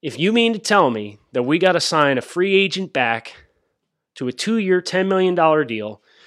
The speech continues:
trade a fifth-round pick for a one-year rental, and then spend a first-round pick, all at the running back position as a team that is rebuilding, and a team that still has long-term question marks at right guard and center,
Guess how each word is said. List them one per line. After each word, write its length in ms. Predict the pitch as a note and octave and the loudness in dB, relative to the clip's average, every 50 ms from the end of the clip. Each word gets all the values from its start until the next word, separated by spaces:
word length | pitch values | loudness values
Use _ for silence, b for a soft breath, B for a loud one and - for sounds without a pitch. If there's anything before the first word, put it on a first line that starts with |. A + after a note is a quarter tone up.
| b b | b b
trade 220 | b - E3+ D#3+ D3 | b 0 2 2 2
a 80 | C3+ | 2
fifth-round 720 | - - - G#3 A3+ A3+ A3+ - G3+ G3+ G3 G3 G3 F3 - | 0 0 2 4 4 4 4 2 0 2 4 4 2 0 -2
pick 240 | E3 F3+ E3+ E3+ | -4 -4 -4 -4
for 160 | - - D3+ C3+ | -4 -2 -2 0
a 60 | B2+ | 0
one-year 540 | B2 B2 D3+ E3+ F#3 F#3+ F#3+ F#3+ F#3 F#3 F3+ | 0 0 0 0 0 0 0 0 -2 -2 -2
rental, 560 | D#3 C#3+ C3+ C3 B2+ - - B2+ B2 B2 B B B B B | 0 0 0 0 0 -2 -2 -2 -2 -4 B B B B B
and 180 | B D#3 D#3 D#3+ | B 0 2 4
then 160 | F3 G3 G3+ | 4 2 2
spend 320 | - - - G3+ G3+ G3 | 0 -2 -2 -2 0 0
a 60 | F3 - | -2 -2
first-round 720 | - - F3 E3+ E3 - - - C3 A#2 G#2+ G#2 G2+ - | 0 0 0 2 0 0 -4 -6 -6 -6 -6 -6 -10 -12
pick, 400 | - - E2 - - - - _ _ _ _ _ _ _ _ _ _ _ _ _ _ _ _ _ _ _ _ _ | -14 -16 -18 -18 -20 -20 -20 _ _ _ _ _ _ _ _ _ _ _ _ _ _ _ _ _ _ _ _ _
all 320 | - D3+ E3 F3+ F#3 F3+ F#3 | 0 2 2 4 4 2 2
at 120 | F3+ F#3 | 0 0
the 80 | D#3+ D3 | -2 0
running 380 | B2+ D3 D3 D3 D3 C#3+ C3 | 2 2 2 2 2 -2 -2
back 240 | A#2+ A#2 A2+ G#2+ - | -2 -4 -4 -4 -6
position 540 | - - A2 G2 G#2+ G#2+ - - A2 A2 G#2 - b b b b b b b | -10 -14 -14 -12 -12 -10 -10 -10 -12 -12 -14 -16 b b b b b b b
as 160 | C3+ C3+ A#2+ | -6 -6 -4
a 80 | C3+ B2+ | -4 -6
team 340 | - - F#3 F#3+ G3 G3 F3+ | -6 -4 -4 -4 -4 -2 0
that 180 | E3+ C#3+ - - | 0 -2 0 0
is 240 | E3+ E3 F3+ F3 D3+ | 0 0 0 0 -2
rebuilding, 680 | C#3+ C#3 C#3+ D3+ D3 C3 C3+ A#2+ A2 G#2 F2+ F2 F#2 F#2+ _ _ _ _ _ _ _ _ _ _ _ _ _ _ _ _ _ _ _ _ _ _ _ _ _ _ _ _ _ _ - | -4 -6 -4 -4 -4 -4 -2 -2 -2 -4 -6 -12 -20 _ _ _ _ _ _ _ _ _ _ _ _ _ _ _ _ _ _ _ _ _ _ _ _ _ _ _ _ _ _ _ -4
and 100 | C#3 C#3 | -2 -2
a 60 | C3 | -2
team 300 | - - G3+ G3+ G#3 F#3 | -2 -2 -2 -2 0 0
that 120 | E3 - | -2 -2
still 220 | - - F#3+ F3 D#3 | 0 2 4 4 4
has 180 | E3 D3 A#2+ | 4 0 0
long-term 600 | B2+ C3 D3 E3 F3+ F3 F3 - F3+ E3+ D#3+ D3+ | 0 2 2 2 2 2 -2 -2 -2 -2 -2 -2
question 460 | - - - D#3+ D3 C#3+ - - D3 | -4 -2 0 0 0 0 0 -4 -4
marks 300 | C3+ C3+ C3+ C#3 C3 - | -2 0 0 -2 -2 -4
at 180 | C#3 B2 - - | -6 -8 -8 -4
right 280 | C3 C#3+ D3 D#3+ D3+ B2+ | -2 0 0 0 0 0
guard 280 | D3 C#3 C#3 C#3 C3+ | 2 2 2 2 0
and 140 | C3 B2+ A#2+ | -2 -4 -6
center, 360 | - - C#3 A2+ G2 F#2+ - | -4 -4 -4 -6 -8 -10 -14